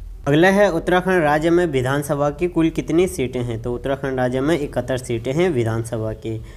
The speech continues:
उत्तराखंड राज्य में कुल कितनी लोकसभा सीटें हैं? तो पाँच आपका सही आंसर है। लोकसभा की सीटें हैं पाँच, विधानसभा की सीटें हैं इकहत्तर और राज्यसभा की सीटें हैं तीन। उत्तराखंड राज्य में कुल कितने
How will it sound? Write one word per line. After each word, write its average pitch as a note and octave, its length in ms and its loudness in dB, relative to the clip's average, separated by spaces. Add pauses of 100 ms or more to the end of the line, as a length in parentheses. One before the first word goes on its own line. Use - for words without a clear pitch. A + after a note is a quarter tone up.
(160)
उत्तराखंड F3+ 400 4
राज्य D#3+ 220 4
में E3+ 140 4
कुल D#3 220 -4
कितनी D#3+ 380 0
लोकसभा C3+ 480 -2
सीटें A#2+ 340 -10
हैं? A2+ 180 -8
तो A#2 100 -8
पाँच B2 360 -6
आपका C3 240 -2
सही B2 220 -4
आंसर A#2+ 320 -4
है। F3 220 0 (300)
लोकसभा C#3 460 2
की C3+ 140 -6
सीटें C3 340 -4
हैं E3 240 -2
पाँच, D3 380 0 (300)
विधानसभा C#3+ 540 0
की D3 120 -4
सीटें C3+ 300 -4
हैं B2+ 200 -4
इकहत्तर B2 540 -2 (280)
और B2 140 0
राज्यसभा D3 600 0
की C#3+ 140 -6
सीटें C#3 320 -4
हैं F3+ 260 -2
तीन। A#2+ 240 -4
उत्तराखंड B2+ 440 -4
राज्य B2+ 180 0
में C3+ 140 -2
कुल C3 220 -6
कितने C3+ 400 -2